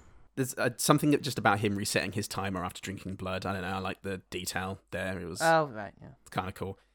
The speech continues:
Speaker 1: It was this film's Leo catching the shells. <laughs>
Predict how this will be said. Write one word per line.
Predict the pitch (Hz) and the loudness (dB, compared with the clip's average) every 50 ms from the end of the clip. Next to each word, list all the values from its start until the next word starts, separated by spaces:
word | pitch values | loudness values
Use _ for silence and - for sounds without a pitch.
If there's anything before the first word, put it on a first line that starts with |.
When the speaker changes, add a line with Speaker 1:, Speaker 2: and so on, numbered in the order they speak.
| _ - | _ 0
Speaker 1:
It | 131 | 2
was | 127 127 | 2 2
this | 123 117 117 135 127 131 - | 2 6 8 8 8 8 6
film's | - - 117 107 104 101 98 101 101 | 4 4 4 4 2 0 -2 -4 -2
Leo | 104 107 107 98 101 101 | 0 0 0 0 0 -2
catching | - - 95 95 - - 101 95 | -2 -4 -4 -4 -2 -4 -4 -2
the | - | 0
shells. | - - 95 90 87 95 - - - - _ _ _ _ _ _ _ _ _ _ - | 0 0 0 -2 -4 -6 -8 -10 -12 -14 _ _ _ _ _ _ _ _ _ _ -20
<laughs> | - - - - - - 269 - - - - - | -16 -12 -10 -10 -8 -8 -6 -6 -4 -4 -6 -6